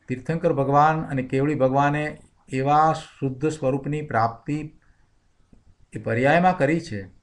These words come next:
આપણે પર્યાયમાં એવી પ્રાપ્તિ કરી નથી, પણ તેથી કંઈ આત્મા જે ચેતન જ્ઞાન સ્વભાવી શુદ્ધ છે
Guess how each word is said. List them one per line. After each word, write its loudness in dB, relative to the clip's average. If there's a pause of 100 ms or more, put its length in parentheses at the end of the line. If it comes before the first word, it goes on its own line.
(560)
આપણે -2 (100)
પર્યાયમાં -2 (720)
એવી -2
પ્રાપ્તિ -2
કરી 0
નથી, -6 (560)
પણ -4
તેથી -6
કંઈ -4
આત્મા -2 (500)
જે -4
ચેતન -4
જ્ઞાન 0
સ્વભાવી -2
શુદ્ધ -6
છે -4